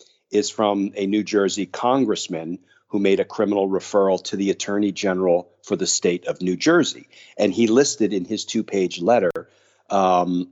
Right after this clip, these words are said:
the various state statutes that DeJoy and Trump are likely violating. So, and then this morning we've seen more attorney generals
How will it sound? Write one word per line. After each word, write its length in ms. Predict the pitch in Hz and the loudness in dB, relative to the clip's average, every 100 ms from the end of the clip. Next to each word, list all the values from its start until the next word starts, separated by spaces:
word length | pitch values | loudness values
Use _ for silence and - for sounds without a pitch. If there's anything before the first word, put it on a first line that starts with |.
| - | -12
the 280 | 104 90 104 | -12 0 0
various 760 | 92 104 127 143 151 135 113 | 0 4 4 4 2 2 2
state 400 | - - 113 117 | 0 -2 -2 0
statutes 760 | - 123 143 151 - 90 90 - | -2 0 0 0 -2 -2 -2 0
that 300 | 101 98 - | 2 2 0
DeJoy 640 | 104 - 98 85 92 127 - | -6 -4 -4 -2 0 -2 0
and 200 | 143 135 | 0 0
Trump 380 | - 82 90 - | -4 -6 -6 -2
are 160 | 120 123 | 0 2
likely 580 | 87 82 - 104 117 117 _ _ - | 0 -2 -4 -4 -4 -6 _ _ -16
violating. 720 | 92 123 160 113 82 73 76 | -2 2 4 2 0 -4 -10
So, 340 | - 113 104 - - _ - | -2 2 2 0 -8 _ 2
and 140 | 127 | 4
then 120 | 139 | 6
this 220 | 123 - | 6 2
morning 360 | 117 120 127 113 | 0 2 2 0
we've 120 | 104 | -4
seen 240 | - 107 95 | -4 -4 -4
more 220 | 92 90 | -2 -4
attorney 400 | 85 - 80 78 | -4 -8 -10 -10
generals 540 | - 151 151 139 - | -10 -10 -6 -4 -4